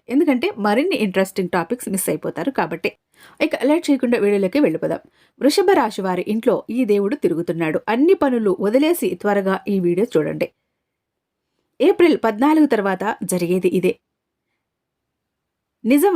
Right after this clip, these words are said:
వింటే మీరు వణికిపోతారు. వృషభ రాశి వాళ్ళ ఇంట్లో ఈ దేవత తిరుగుతుంది. ఈ దేవత యొక్క కటాక్షం ఎప్పటి నుంచో మీ మీద, అలాగే మీ కుటుంబం మీద,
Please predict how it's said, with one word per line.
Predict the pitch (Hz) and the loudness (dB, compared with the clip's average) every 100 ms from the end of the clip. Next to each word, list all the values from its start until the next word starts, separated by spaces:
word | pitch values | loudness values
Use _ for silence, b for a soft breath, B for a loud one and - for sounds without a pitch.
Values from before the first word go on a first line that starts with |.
| 240 | 2
వింటే | 262 294 262 208 | 4 4 2 0
మీరు | 214 190 220 | -4 -6 -4
వణికిపోతారు. | 190 185 180 202 214 190 180 - | -2 -2 -2 0 2 2 -2 -4
వృషభ | 196 262 359 | -4 0 2
రాశి | 381 285 254 233 | 2 0 -2 -4
వాళ్ళ | 214 196 202 | -2 -4 -2
ఇంట్లో | 254 277 214 | -2 2 0
ఈ | 214 277 | 2 2
దేవత | 233 240 254 214 180 - | 4 2 2 -2 -4 -4
తిరుగుతుంది. | 180 175 175 170 170 - _ _ _ _ _ _ - | -8 -6 -4 -4 -4 -6 _ _ _ _ _ _ -2
ఈ | 294 | 2
దేవత | 277 330 370 | 4 4 4
యొక్క | 311 233 190 | 2 2 0
కటాక్షం | - 226 320 349 294 - | -4 -2 0 0 -4 -4
ఎప్పటి | 262 - 392 | -4 -2 0
నుంచో | 330 269 208 185 | 2 2 2 0
మీ | 220 | 2
మీద, | 285 277 202 190 | 4 4 2 0
అలాగే | 208 220 214 | 0 0 0
మీ | 180 277 | 0 0
కుటుంబం | 339 196 202 196 185 | 0 0 0 0 0
మీద, | 175 | 0